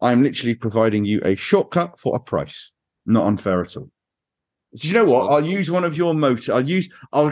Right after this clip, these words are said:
I'll, I'll flip to a, a motoring analogy, yeah? You know, you got the toll roads, yeah? Probably sure some people get pissed off with them, but there's a, there's a toll road. If I'm going up north and stuff, I can take the route that is free.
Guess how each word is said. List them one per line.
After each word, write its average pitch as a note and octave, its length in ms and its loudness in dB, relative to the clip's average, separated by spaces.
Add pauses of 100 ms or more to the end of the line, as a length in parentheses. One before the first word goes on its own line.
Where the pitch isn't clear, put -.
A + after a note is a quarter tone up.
I'll, C#3+ 180 2
I'll C3+ 200 2
flip - 320 -2
to E3 220 2
a, B2 120 4
a B2 60 4
motoring C3 720 0
analogy, E2+ 480 -4
yeah? C#3 200 -2
You E3 120 -8
know, F3+ 80 -2
you - 60 -2
got - 120 0
the D#3 60 -6
toll D3+ 320 2
roads, D#2+ 300 -2
yeah? D3 160 0 (440)
Probably C3 260 4
sure A#2+ 220 4
some A2+ 220 2
people G#2 160 0
get - 160 -4
pissed G#2 260 -4
off F#2 160 -4
with E2 100 -4
them, A2+ 140 0
but A#2 140 -2
there's D3+ 160 2
a, D3+ 80 2
there's C3+ 200 0
a A#2+ 60 -10
toll F3 240 0
road. C3 280 2 (880)
If A#2 60 4
I'm A2 80 2
going F#2+ 220 2
up F2 100 -2
north G2 260 0
and F2 120 -8
stuff, B2 220 -2 (340)
I A#2 100 2
can A2+ 160 -4
take B2+ 300 0
the A2+ 80 -4
route E3 320 -2
that F3+ 120 -2
is F3 120 -2
free. A2 240 0